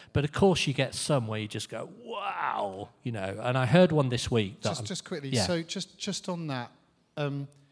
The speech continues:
Speaker 2: I think you probably go on the website, or you can do it now, whatever, just scan it. But what an easy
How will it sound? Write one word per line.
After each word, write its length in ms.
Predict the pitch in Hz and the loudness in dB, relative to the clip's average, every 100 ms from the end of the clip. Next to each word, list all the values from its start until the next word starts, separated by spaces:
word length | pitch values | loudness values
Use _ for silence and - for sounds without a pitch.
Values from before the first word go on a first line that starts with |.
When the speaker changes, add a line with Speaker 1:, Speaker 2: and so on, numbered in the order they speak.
| _ _ _ _ - | _ _ _ _ -14
Speaker 2:
I 40 | |
think 200 | 135 175 | -10 -10
you 60 | 156 | -10
probably 240 | - 165 | -8 -8
go 100 | 147 | -6
on 80 | 147 | -8
the 60 | 139 | -6
website, 680 | 135 127 - 139 123 123 | -6 -6 -8 -6 -4 -6
or 60 | 131 | -8
you 60 | 127 | -12
can 160 | - | -12
do 120 | 127 | -10
it 80 | 135 | -8
now, 100 | 127 | -8
whatever, 420 | 131 160 147 135 127 | -4 0 0 0 -4
just 200 | 139 - | -8 -8
scan 160 | 151 | -8
it. 120 | 139 131 | -8 -4
But 240 | 151 - - - _ _ | -6 -6 -14 -20 _ _
what 220 | 165 175 | -4 -2
an 80 | 170 | 0
easy 500 | 180 180 147 156 139 | -2 -2 -4 -8 -10